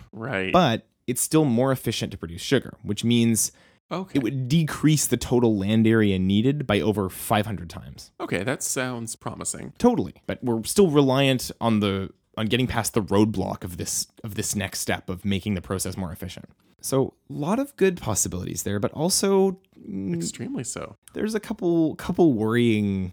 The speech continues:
Speaker 2: worrying thoughts about the idea of this.
Speaker 1: You know, when you first said it, I was very worried about the idea of people,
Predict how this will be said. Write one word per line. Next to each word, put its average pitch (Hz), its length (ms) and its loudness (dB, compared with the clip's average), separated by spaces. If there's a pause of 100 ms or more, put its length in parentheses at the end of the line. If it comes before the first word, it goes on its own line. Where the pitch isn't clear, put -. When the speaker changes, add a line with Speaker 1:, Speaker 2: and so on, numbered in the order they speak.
(140)
Speaker 2:
worrying 127 420 2
thoughts 131 340 -4
about 98 260 -6 (140)
the 113 160 -4
idea 104 360 0
of 98 120 -8
this. - 420 -12
Speaker 1:
You 151 160 -4
know, 180 80 2
when 190 140 2
you 180 80 2
first - 560 -4
said 98 180 -4
it, 147 180 -6
I 117 60 -4
was 117 160 0
very 104 240 0
worried 95 320 0
about 104 200 -4
the 98 100 -2
idea 92 440 -2
of - 260 -8
people, 85 500 -8